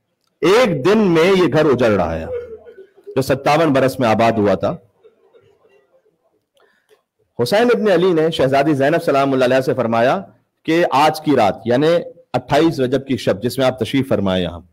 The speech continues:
हम नाना की कब्र पर गुजारेंगे। माँ आई थी दरबार से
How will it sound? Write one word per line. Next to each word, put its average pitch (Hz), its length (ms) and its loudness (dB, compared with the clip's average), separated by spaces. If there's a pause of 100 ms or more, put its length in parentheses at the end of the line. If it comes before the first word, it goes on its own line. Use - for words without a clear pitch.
(460)
हम 165 360 2
नाना 143 320 2
की 180 140 2
कब्र 147 280 2
पर 131 120 0
गुजारेंगे। 85 480 -2 (4000)
माँ 147 360 6 (120)
आई 196 220 6
थी 220 280 2
दरबार 175 480 4
से 220 380 2